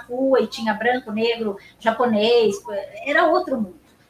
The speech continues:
Né? Da década de setenta pra cá, é, mudou muito,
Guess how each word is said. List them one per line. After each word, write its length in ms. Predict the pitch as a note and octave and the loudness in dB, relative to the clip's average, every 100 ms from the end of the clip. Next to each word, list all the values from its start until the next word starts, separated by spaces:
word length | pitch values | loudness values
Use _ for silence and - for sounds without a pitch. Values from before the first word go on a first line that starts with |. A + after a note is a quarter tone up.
| _ _ - | _ _ -2
Né? 180 | A3+ G#3+ | 0 4
Da 140 | C4 | 4
década 360 | F4+ F4+ E4 A3+ | 4 2 0 -2
de 80 | G#3 | -2
setenta 480 | A#3 A3 G#3+ G3+ | -4 -2 -2 -4
pra 180 | - F#3 | -6 -8
cá, 400 | - C4 A3+ F#3 | 0 2 4 2
é, 200 | G#3 G#3+ | 0 -2
mudou 360 | G#3+ A#3 A3 C4+ | -4 -4 2 2
muito, 600 | B3 C4+ C4+ A3+ G3 | 4 6 6 4 -2